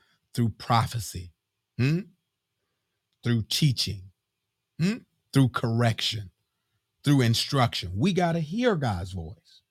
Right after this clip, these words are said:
It's very important. Now we're gonna go to the next one. I gotta, I gotta get, get out of here and go to the next one. Hold on a second here. We're gonna go to the next scripture. Um, I wanna go to First Corinthians chapter nine.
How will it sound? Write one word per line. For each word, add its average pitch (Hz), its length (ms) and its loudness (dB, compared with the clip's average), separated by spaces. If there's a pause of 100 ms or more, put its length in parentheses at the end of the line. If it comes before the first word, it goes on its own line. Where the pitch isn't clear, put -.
(380)
It's 98 80 -8
very 117 260 2
important. 101 420 -4 (1000)
Now 98 160 -4
we're 160 160 4
gonna 185 140 4
go 165 140 0
to 156 140 -2
the 139 60 -2
next 135 280 0
one. 123 120 -4
I 123 80 -4
gotta, 127 260 -2
I 123 80 -2
gotta 139 180 0
get, 131 200 -4 (160)
get 123 160 0
out 113 160 0
of 113 40 0
here 120 120 0
and 113 100 -4
go 110 100 -2
to 110 140 -4
the 101 60 -4
next 117 320 -2
one. 107 80 -4
Hold 110 180 0
on 110 120 0
a - 20 -2
second 107 340 -2
here. 104 220 -2 (580)
We're 117 80 -4
gonna 127 140 0
go 135 100 4
to 127 160 2
the 120 60 2
next 123 240 2
scripture. - 500 -2
Um, 98 340 -2 (1500)
I 127 60 -4
wanna 135 260 2
go 120 140 0
to 113 60 -2
First 120 280 0
Corinthians 110 380 -2
chapter 101 340 -4
nine. 95 360 -2